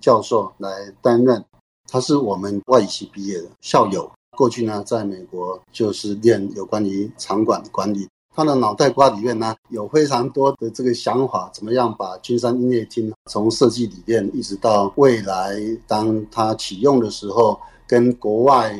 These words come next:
的这样的一个乐团的连结，其实他有相当多的，的一个资讯跟规划。那么我们希望我们的校友、老师、同学，还有许多音乐高手，内容呢从古典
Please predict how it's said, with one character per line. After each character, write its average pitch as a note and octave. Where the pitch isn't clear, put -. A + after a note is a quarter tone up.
的 G2+
这 -
样 G#2
的 G#2
一 G#2
个 G2+
乐 A2+
团 G2+
的 G#2
连 G2+
结， F#2+
其 -
实 D3
他 C#3+
有 F#2+
相 B2
当 A#2+
多 B2
的， G#2
的 G2+
一 A2
个 G#2
资 A#2
讯 G#2+
跟 G#2
规 G2+
划。 -
那 B2+
么 B2+
我 A2
们 A2+
希 C3+
望 B2+
我 B2
们 A#2
的 A#2+
校 C3+
友、 G2+
老 G#2+
师、 B2
同 A2+
学， A2
还 A#2
有 G#2+
许 -
多 G#2+
音 B2
乐 C3+
高 C3+
手， -
内 E3
容 A2+
呢 A#2
从 A2+
古 C3
典 B2